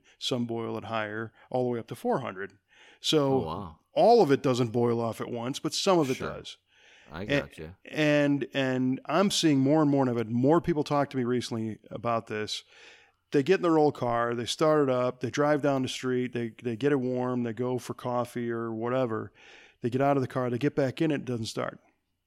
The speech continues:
Speaker 2: Right.
Speaker 1: And what happened is all the fuel boiled out of the bowl.
Speaker 2: Mm-hmm.
Speaker 1: Uh, they get the car hot enough, and there it goes.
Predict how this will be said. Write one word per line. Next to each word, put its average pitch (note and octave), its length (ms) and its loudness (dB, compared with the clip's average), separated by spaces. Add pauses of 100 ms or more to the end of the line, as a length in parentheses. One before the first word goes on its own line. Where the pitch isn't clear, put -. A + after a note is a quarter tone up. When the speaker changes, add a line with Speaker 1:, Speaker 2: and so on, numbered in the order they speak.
(160)
Speaker 2:
Right. D2 380 -16 (160)
Speaker 1:
And C3 100 0
what C3 140 0
happened D3 340 2
is A#2+ 140 0
all B2 160 0
the - 40 -10
fuel C3+ 380 0 (100)
boiled A#2+ 300 -2
out A2+ 180 -6
of A2+ 60 -6
the A#2+ 80 -8
bowl. C#3 380 -2 (580)
Speaker 2:
Mm-hmm. E2+ 340 -10
Speaker 1:
Uh, A#2+ 220 -2
they A#2 100 -8
get A2 120 -10
the - 80 -20
car A2+ 180 -6
hot A#2 220 -2
enough, C3+ 240 -2
and A#2 100 -2
there A#2 120 -4
it A2+ 40 -6
goes. F3 460 -4